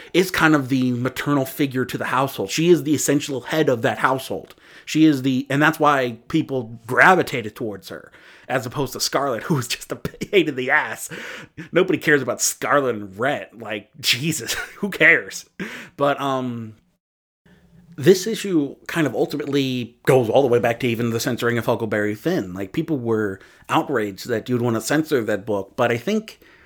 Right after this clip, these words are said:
I think, you know, the problem is hiding it doesn't do any good. It doesn't help you any.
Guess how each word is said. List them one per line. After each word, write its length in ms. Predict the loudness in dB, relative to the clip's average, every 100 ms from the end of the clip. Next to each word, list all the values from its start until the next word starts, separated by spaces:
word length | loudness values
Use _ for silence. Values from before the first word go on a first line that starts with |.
| -20 _ _ _ _ _ _ _ _ _ _ 2
I 100 | 2
think, 320 | 4 2 0 -8 -18 _
you 160 | 0 2
know, 140 | 2
the 80 | 0
problem 460 | 6 6 6 4 4
is 440 | 4 2 -2 -12 -16 _ _ _ _ _ _ _ _ _ _ -4
hiding 520 | 2 4 4 6 4
it 440 | 2 -2 -6 -16 -18 _ _ _ 2
doesn't 340 | 4 4 2
do 240 | 4 4 4
any 180 | 0 -4
good. 640 | -10 0 4 4 2 -6 -18 _ _ _ _ _ _ -2
It 60 |
doesn't 220 | 0 2
help 240 | 0 -2 -2
you 160 | -4
any. 340 | -4 -6 -12